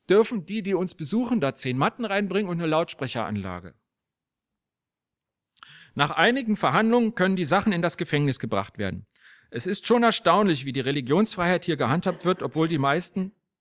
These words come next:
wie sie schreiben, Entschuldigung, Buddhisten sind. Im Saal sind rund achtzig Christen zusammengekommen. Das letzte Mal kam eine Reihe zum Glauben und wollen im April getauft werden.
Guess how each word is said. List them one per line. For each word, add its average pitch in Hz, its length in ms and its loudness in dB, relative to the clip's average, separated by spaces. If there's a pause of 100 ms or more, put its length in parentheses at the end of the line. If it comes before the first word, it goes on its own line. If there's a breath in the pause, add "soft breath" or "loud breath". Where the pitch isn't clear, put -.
(160)
wie 107 140 -8
sie 135 140 -8
schreiben, 127 380 -4
Entschuldigung, 120 440 -4
Buddhisten 117 500 -6
sind. 95 300 -12 (800 loud breath)
Im 151 100 4
Saal 202 240 4
sind 214 180 2
rund 208 200 2
achtzig - 400 -2
Christen 190 300 0
zusammengekommen. 113 800 -2
Das 123 180 0
letzte 185 340 0
Mal 190 420 2 (120)
kam 165 260 2
eine 135 280 -2
Reihe 156 240 0
zum 175 200 -4
Glauben 151 320 2
und 117 140 0
wollen 151 200 4
im 156 100 -2
April 156 300 -4
getauft 139 540 -4
werden. 90 320 -10